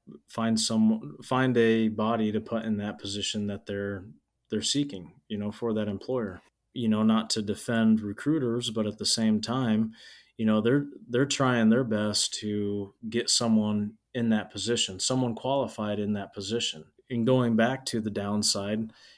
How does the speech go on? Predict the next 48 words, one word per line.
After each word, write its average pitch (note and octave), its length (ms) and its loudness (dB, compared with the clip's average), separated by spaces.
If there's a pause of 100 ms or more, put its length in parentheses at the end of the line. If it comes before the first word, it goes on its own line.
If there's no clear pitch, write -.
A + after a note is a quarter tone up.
(100)
you A#2 100 -2
know, A2 80 4
I A2+ 80 6
worked A2+ 280 0
with A2+ 160 -2
a A2 60 0
recruiter A2+ 640 2
that A2 360 2 (600)
really A2+ 720 4 (100)
pushed - 420 0
public A2+ 400 -2
works B2 520 -2
positions G2 600 -4
on G2 280 -8
me, F#2+ 140 -8
and F#2+ 120 -8
that's G2+ 300 -4
not G#2+ 180 -4
something G#2+ 380 -4
that G#2 100 -4
I G#2+ 120 -2
wanted G#2+ 280 2
to G#2 80 -6
do. C#3 340 0 (240)
I A2 120 -4
did A2+ 160 2
not G#2+ 260 2
think A2+ 380 0 (1000)
I A2+ 120 2
was A2 200 2
qualified A2 800 0
enough A2+ 800 2 (280)
for A#2+ 220 0
that G#2+ 260 0
position, G#2 800 -2
and A2 140 -2
I G#2+ 80 0
felt G#2+ 420 -4
that G#2+ 140 -2
if G2+ 160 -4
I A#2 100 2
was A2 160 0
hired A#2+ 340 -2
as G#2 120 -2
a G#2 60 -10
public A2+ 380 -4
works A2 280 -2
director, C3 600 -4